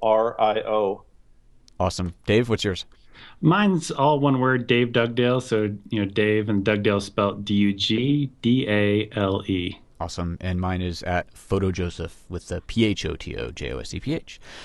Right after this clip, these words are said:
Speaker 2: Right on. Okay, well, let's move on to the biggest story here. What four K really means for photographers. So, as we said at the top of the show, our guest Julio is a Panasonic Lumix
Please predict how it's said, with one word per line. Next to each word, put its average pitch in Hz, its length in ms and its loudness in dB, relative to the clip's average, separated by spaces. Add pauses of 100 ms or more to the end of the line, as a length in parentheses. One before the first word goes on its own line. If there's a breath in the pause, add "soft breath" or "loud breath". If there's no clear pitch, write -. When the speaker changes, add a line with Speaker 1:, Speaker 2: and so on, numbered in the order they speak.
(220 loud breath)
Speaker 2:
Right 120 160 8
on. 135 280 8
Okay, 123 220 8
well, 110 120 8
let's 127 160 4
move 120 220 4
on 110 280 4
to 104 400 0
the 98 160 -2
biggest 95 380 -2
story 95 320 -2
here. 92 400 -2 (340 loud breath)
What 98 420 4
four - 500 0
K 92 480 0
really 92 440 0
means 95 380 0
for 87 500 -6
photographers. 57 840 -10
So, - 340 0
as 123 80 2
we 120 80 -2
said 113 180 0
at 104 60 -10
the 101 80 -14
top 104 240 0
of 92 60 -8
the 92 200 -8
show, 120 400 2 (300 loud breath)
our 104 100 -2
guest 98 220 -2
Julio 151 420 4
is 135 300 2
a 113 140 0
Panasonic 104 640 -6
Lumix 101 440 -6